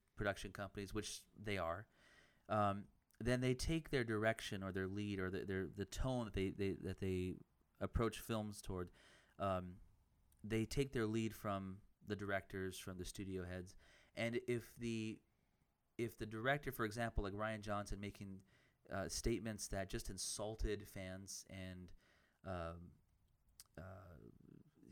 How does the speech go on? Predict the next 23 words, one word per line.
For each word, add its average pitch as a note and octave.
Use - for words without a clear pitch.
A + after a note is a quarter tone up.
Brie A#2
Larson G#2+
making G2+
statements G2
that F#2+
insulted F#2+
fans F#2+
and, E2+
and, E2+
uh, E2
called F#2+
people G2
who F#2
didn't F#2+
like F#2
the, F2+
the G2+
movie G2
sexist -
or F#2+
man F#2+
babies F#2
and, E2+